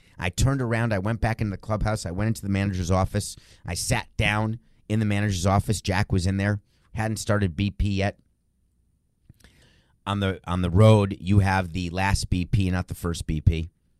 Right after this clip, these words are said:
The early B P is done by the home team. Do you know why home teams take the early B P? Because they have nicer clubhouses and it's easier to spend more time in your home clubhouse.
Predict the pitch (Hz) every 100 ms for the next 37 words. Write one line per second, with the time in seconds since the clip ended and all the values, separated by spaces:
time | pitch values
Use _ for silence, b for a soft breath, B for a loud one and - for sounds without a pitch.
0 | _ 85 95 95 90 90 85 92 85 80
1 | 87 85 80 80 90 90 87 78 - B
2 | B 135 185 151 139 147 151 139 b b
3 | 123 135 135 143 135 123 - 123 - 110
4 | 110 117 101 110 - 110 117 - _ _
5 | _ _ _ _ _ _ - b b b
6 | b b b 123 113 131 120 101 120 110
7 | 110 117 - - 117 110 101 95 85 92
8 | 92 - 92 92 87 101 95 95 90 -
9 | 95 95 95 87 98 92 90 85 80 87
10 | 85 92 90 78 73 -